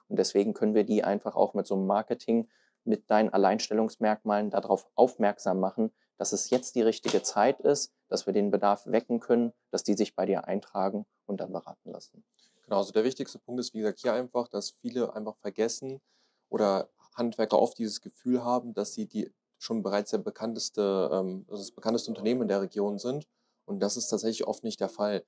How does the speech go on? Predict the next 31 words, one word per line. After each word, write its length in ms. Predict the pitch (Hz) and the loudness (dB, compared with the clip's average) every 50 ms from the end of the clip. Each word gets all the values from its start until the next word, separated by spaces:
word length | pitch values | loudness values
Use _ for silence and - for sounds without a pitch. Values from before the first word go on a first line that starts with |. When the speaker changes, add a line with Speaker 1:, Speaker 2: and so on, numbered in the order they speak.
| _ _ _ _ _ | _ _ _ _ _
Speaker 2:
Also 140 | - 98 98 | -6 -4 -4
ich 100 | 98 - | -4 -2
kann 140 | - 110 107 | -2 -2 -2
zum 140 | - - 104 | 0 -2 -2
Beispiel 200 | 107 - 107 107 | -2 -2 0 0
mal, 140 | 107 107 - _ _ - | -2 -2 -2 _ _ -4
äh, 240 | 107 107 101 95 95 - | -2 0 0 -2 -4 -8
von 240 | _ - 107 104 98 | _ -6 -4 -4 -2
einem 200 | 95 98 92 - - - | -2 -4 -4 -6 -8 -12
Freund 280 | - - 110 127 123 | -4 -2 -2 -2 -2
von 120 | - 135 135 | -4 -8 -8
mir 100 | 135 131 | -8 -8
erzählen. 360 | 123 - - - 135 127 123 | -6 -6 -4 -2 -2 0 0
Und 120 | 104 107 | -2 -2
zwar, 200 | - - 110 104 | -2 -2 -2 -2
ich 160 | 107 104 - - | -2 -2 0 0
war 100 | 107 98 | 2 2
bei 80 | 101 95 | 2 0
einem 180 | 101 - - | 0 -2 -4
Kumpel 240 | - 156 156 160 156 | -8 -8 -6 -6 -6
von 160 | - - 147 143 | -6 -6 -4 0
mir 240 | 143 143 147 143 - - _ _ - - - | 0 0 0 0 -4 -12 _ _ -20 -18 -10
zu 140 | - 117 107 | -10 -6 -6
Besuch 440 | 113 104 - 170 185 202 - - | -4 -2 0 0 0 0 -2 -4
und, 440 | - 110 107 107 107 104 104 101 - - | -2 0 0 0 0 -2 -2 0 2 2
ähm, 440 | 101 101 95 98 95 95 98 95 - _ | 4 4 2 0 -2 -2 -4 -6 -8 _
ja, 100 | 107 87 | 2 2
also 160 | 87 90 95 | 2 2 2
bei 80 | - 90 | -2 0
seinen 160 | - 92 - | 0 2 2
Eltern 340 | - 147 143 151 131 131 | 2 0 0 -2 -4 -4